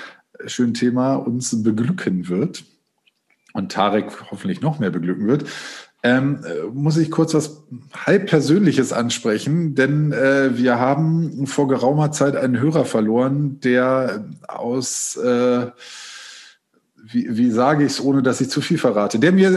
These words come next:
äh, sehr nahe steht. Und, äh, dieser Hörer hat unseren Podcast gehört und danach ist ein, äh, schweres, äh, Ereignis passiert, nämlich da wurde, äh, in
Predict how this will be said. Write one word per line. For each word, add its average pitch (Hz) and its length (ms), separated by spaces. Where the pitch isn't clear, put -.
äh, 160 360
sehr 123 260
nahe 113 280
steht. 165 500
Und, 135 480
äh, 127 200
dieser 123 220
Hörer 135 300
hat 139 220
unseren 131 440
Podcast 147 640
gehört 147 380
und 123 100
danach 123 380
ist 135 180
ein, 127 300
äh, 120 240
schweres, 127 600
äh, 95 140
Ereignis 117 480
passiert, 131 480
nämlich 120 460
da 104 140
wurde, 117 840
äh, 92 40
in 120 580